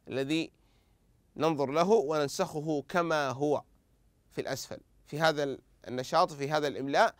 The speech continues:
نركز يا أحبتي على رسم الكلمات بالشكل الصحيح، كذلك، آه، الحروف على رسمها بشكل صحيح، مستقيما، مستقيمة ومستقرة على الخط الواضح أمامكم هنا، وهو الخط البرتقالي. نلاحظ أن كل الكلمات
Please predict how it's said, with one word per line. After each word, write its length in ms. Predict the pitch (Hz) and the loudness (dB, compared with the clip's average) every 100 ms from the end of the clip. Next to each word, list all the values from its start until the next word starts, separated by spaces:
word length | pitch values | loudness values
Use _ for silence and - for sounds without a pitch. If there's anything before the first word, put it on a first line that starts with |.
| _ 135 | _ -4
نركز 360 | 156 - 131 | -4 -4 -6
يا 60 | 123 | -6
أحبتي 380 | 160 151 147 135 | -6 -6 -4 -4
على 260 | 135 120 | 0 0
رسم 220 | 156 117 - - _ 127 | -2 -6 -14 -20 _ -12
الكلمات 520 | - 127 135 143 - | -4 -2 0 -2 -4
بالشكل 320 | 117 143 123 | -10 -10 -10
الصحيح، 420 | 117 131 160 185 | -10 -8 -6 -8
كذلك، 560 | - 135 160 165 160 - _ _ _ _ _ - | -8 -2 2 2 -2 -10 _ _ _ _ _ -8
آه، 220 | 127 131 | -4 -4
الحروف 540 | 135 156 165 156 - - _ _ _ - | -4 -2 0 0 -4 -18 _ _ _ -6
على 200 | 139 127 | 0 2
رسمها 440 | 139 - 139 143 | 0 -4 -4 -2
بشكل 480 | 123 123 143 135 127 | -2 -4 -8 -6 -8
صحيح، 380 | 131 147 180 165 | -4 -4 -4 -6
مستقيما، 760 | 151 - 147 160 156 147 131 - | -12 -8 -6 -4 -2 -2 -4 -8
مستقيمة 580 | 156 - 147 160 143 139 | -14 -12 -8 -6 -6 -4
ومستقرة 920 | 143 139 139 - - 135 123 123 120 - _ _ - | -4 -4 -6 -10 -6 -6 -6 -6 -8 -8 _ _ -8
على 280 | 127 127 - _ _ - | -2 0 0 _ _ -12
الخط 480 | 120 165 165 _ 202 - - _ _ _ - | -2 -2 -2 _ 2 2 -8 _ _ _ -2
الواضح 500 | 143 147 131 127 - | 2 2 2 -6 -4
أمامكم 400 | 147 139 120 117 | -2 -2 -4 -6
هنا، 360 | 147 180 220 - | -4 -2 -2 -2
وهو 300 | 139 143 127 | -4 -2 -4
الخط 420 | 120 143 - - _ _ - | -2 -4 -4 -14 _ _ -8
البرتقالي. 680 | 135 131 127 - 123 131 95 | -6 -6 -8 -6 -4 -4 -6
نلاحظ 380 | 90 123 131 87 | -6 -6 -6 -8
أن 160 | 127 | -8
كل 240 | 123 190 165 | -8 -6 -4
الكلمات 640 | 147 147 143 156 233 - | -4 -4 -4 2 0 0